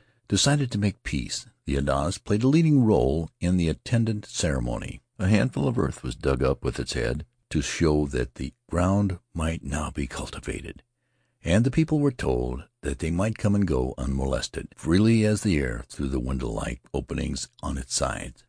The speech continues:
Terii had real adzes as well, the tools with which trees were chopped down and canoes hollowed out, stone implements of a perfection I have never seen elsewhere, carved out of the basaltic rock,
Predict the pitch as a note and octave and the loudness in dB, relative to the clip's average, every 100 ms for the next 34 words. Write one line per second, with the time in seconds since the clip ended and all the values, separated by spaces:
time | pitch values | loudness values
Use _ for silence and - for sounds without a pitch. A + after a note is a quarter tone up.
0 | _ _ - F#2 F#2+ C3+ A#2+ D#2 E2 - | _ _ -4 2 4 6 4 2 0 0
1 | - B1+ B1 B1+ A#1+ B1 A#1 D#2+ E2 A#1 | 0 0 0 0 0 0 2 2 0 -4
2 | - _ _ _ - C#2 - A#2 G#2+ A2 | -8 _ _ _ -12 -10 0 4 6 4
3 | - E2 D2+ G2 G2 - - _ - - | 2 -2 -2 0 -2 -2 -10 _ -12 0
4 | C3 F2 E2+ - D2 C#2 B1 - - D2 | 2 2 0 -2 -2 -2 -4 -8 -6 -4
5 | D2 - - C#2+ C#2+ D#2 - _ _ _ | -4 -6 -6 -4 -2 -4 -6 _ _ _
6 | F2+ - F2+ A2 G#2+ - F2+ D#2 D2 - | -6 -2 0 2 0 0 -4 -2 -4 -8
7 | - - - - D4 F#2+ D#2 C2+ A#1+ G1+ | -10 -18 -12 0 4 4 2 -4 -6 -8
8 | - D2 D2+ - C#2+ - A2+ - - - | -10 -6 -8 -8 -12 -4 -4 -4 -12 -14
9 | _ - D2+ C#2 D#2 F2 G2+ - F#2 F2 | _ -6 -4 -2 0 2 2 0 2 2
10 | F#2 D2 C2+ - B1 G#1+ - _ _ - | 2 -2 -6 -6 -8 -10 -12 _ _ 0
11 | D#2 E2+ D#2 D2+ D#2 D2 C#2+ - D2+ D2+ | 4 4 4 2 2 -2 -2 0 0 -2
12 | D2+ - C2+ C2+ - - | -4 -4 0 0 -2 -12